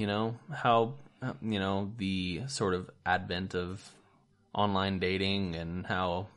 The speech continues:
how people are finding each other nowadays. And, you know, he puts his comedic spin on it and all that stuff. So check that out.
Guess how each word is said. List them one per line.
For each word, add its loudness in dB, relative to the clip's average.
how 4
people 2
are 2
finding 2
each -2
other 2
nowadays. 0
And, 0
you 0
know, -2
he 0
puts -2
his -6
comedic -2
spin -4
on 0
it -6
and -6
all -4
that -8
stuff. -6
So -4
check 0
that 4
out. -2